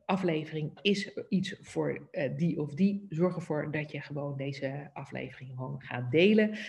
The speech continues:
En dat je, eh, de informatie die we delen, dat iedereen daar gebruik van kan maken waarvoor het nodig is. Ik dank je weer voor alles, voor het luisteren en voor het kijken.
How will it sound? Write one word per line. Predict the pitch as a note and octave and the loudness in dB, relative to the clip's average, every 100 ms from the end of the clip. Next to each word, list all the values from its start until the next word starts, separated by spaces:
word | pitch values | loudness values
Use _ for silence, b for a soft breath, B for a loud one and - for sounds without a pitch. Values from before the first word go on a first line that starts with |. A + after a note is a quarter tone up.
| B - | B -6
En | D3+ D3 | -4 -2
dat | D3 - | -4 -4
je, | C#3 C#3 B B - | -6 -6 B B -6
eh, | D3 | -4
de | - | -2
informatie | D3+ - C#3 C#3 - C#3 B2 | -4 -2 -2 -2 -4 -4 0
die | D3+ F3 | 4 6
we | F3+ | 6
delen, | C#3+ C#3+ C3+ C3+ - | 4 4 2 -2 -8
dat | - B2+ - | -8 -8 -2
iedereen | F3+ D3 C#3 C#3 C#3 C#3 - | 0 0 -2 -2 -2 -4 -6
daar | C3 B2 | -6 -6
gebruik | C3+ B2+ B2+ B2 | -8 -6 -8 -10
van | C#3 | -12
kan | C3+ C3 | -8 -6
maken | C3 B2+ - C3 | -6 -10 -12 -10
waarvoor | B2 - - | -10 -10 -16
het | - | -16
nodig | - - - | -20 -20 -20
is. | - - _ _ B B B B B | -18 -20 _ _ B B B B B
Ik | - F3+ | 0 4
dank | A#3 C#4+ | 4 4
je | A#3+ | 4
weer | G#3 G3+ G3 - - | 6 6 2 -2 -16
voor | - F3+ E3+ D#3+ - | -4 2 4 2 0
alles, | G#3 G3+ G3+ - | 0 0 0 -4
voor | - | -2
het | D#3+ | 2
luisteren | F3 E3 - D#3 D3+ | 6 4 2 -6 -6
en | - | -6
voor | - | -12
het | - | -6
kijken. | G#3+ B3 C4 B3+ B3+ | 0 0 2 0 -2